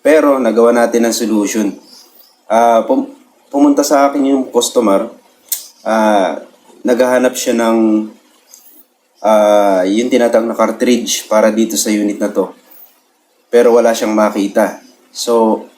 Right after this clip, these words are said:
anong gagawin natin? Tiningnan ko yung unit. Sa una, sabi ko, "Mukhang wa-, mahirapan ka makakita." Ah, pwede siguro sa Lazada. Pero nahihirapan daw siya maghanap.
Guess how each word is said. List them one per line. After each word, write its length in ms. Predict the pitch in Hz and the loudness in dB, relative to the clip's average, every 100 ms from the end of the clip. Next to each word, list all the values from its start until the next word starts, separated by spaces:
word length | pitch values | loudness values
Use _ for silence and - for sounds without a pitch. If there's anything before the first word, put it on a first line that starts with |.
| _ _ _ - | _ _ _ -6
anong 160 | 120 | 0
gagawin 420 | 123 120 113 110 101 | 2 2 0 0 -2
natin? 480 | 90 90 - - - - - - - _ - - _ - | -2 -2 -2 -6 -16 -20 -20 -20 -20 _ -20 -20 _ -4
Tiningnan 420 | 127 139 147 151 | 2 4 4 4
ko 400 | 131 123 147 - | 4 2 0 -10
yung 220 | 117 117 | -6 -2
unit. 420 | 120 123 113 - - - - - _ _ _ _ _ | 2 2 2 -2 -12 -20 -20 -20 _ _ _ _ _
Sa 160 | - 135 | -2 2
una, 240 | 147 135 | 4 4
sabi 240 | 135 127 127 | 2 0 0
ko, 160 | 120 | 0
"Mukhang 400 | 113 117 120 117 | 0 0 -2 0
wa-, 160 | 113 104 110 | 0 0 -2
mahirapan 560 | 117 113 104 104 101 | -2 0 2 0 -2
ka 120 | 101 101 | -4 -4
makakita." 580 | 101 104 98 95 104 87 - - _ _ _ _ _ - | -2 -2 -2 -4 -4 -6 -8 -20 _ _ _ _ _ -4
Ah, 160 | 104 107 123 | 0 0 2
pwede 240 | 123 123 | 2 0
siguro 400 | 139 120 123 120 | -2 0 2 0
sa 240 | 117 107 | 2 2
Lazada. 640 | 101 98 92 92 107 95 - _ _ _ _ _ _ - - | 2 0 -2 -2 -2 -2 -6 _ _ _ _ _ _ -18 -10
Pero 400 | 110 110 107 101 | -4 0 0 0
nahihirapan 560 | 110 120 117 110 113 | 0 0 0 0 -2
daw 80 | 110 | -2
siya 160 | 107 107 | -2 0
maghanap. 480 | 104 95 101 104 | 0 0 -2 -2